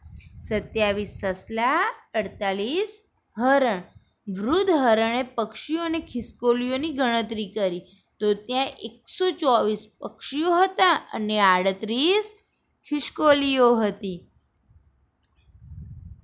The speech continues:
ચાલો સરવાળો કરી અને કેટલા હરણ અને સસલા છે તે શોધીએ.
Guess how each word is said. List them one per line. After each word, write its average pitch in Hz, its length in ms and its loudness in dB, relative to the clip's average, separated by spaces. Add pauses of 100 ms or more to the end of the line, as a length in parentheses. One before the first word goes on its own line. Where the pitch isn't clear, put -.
(880)
ચાલો 262 420 2
સરવાળો 233 680 4
કરી 311 360 2
અને 233 300 -2
કેટલા 269 440 -2
હરણ 254 360 2
અને 233 200 -2
સસલા 208 480 -6
છે 214 280 -8 (140)
તે 285 220 0 (560)
શોધીએ. 285 500 0